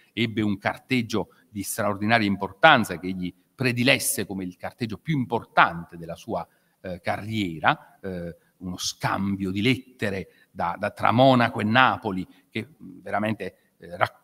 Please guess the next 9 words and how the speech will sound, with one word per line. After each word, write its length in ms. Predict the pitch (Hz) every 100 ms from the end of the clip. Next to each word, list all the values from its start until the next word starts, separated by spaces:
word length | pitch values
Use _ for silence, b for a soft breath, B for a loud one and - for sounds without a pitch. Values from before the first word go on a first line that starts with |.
| _ _
ci 220 | - 151
racconta 840 | 123 - - - 165 139 135 127
il 160 | 117 117
dialogo 480 | 110 127 120 110 101
di 140 | 104
due 300 | 107 104 92
grandi 520 | 95 123 113 110 101
intellettuali 720 | 92 - 107 101 - 127 131 - b b
europei. 680 | 147 180 202 233 277 302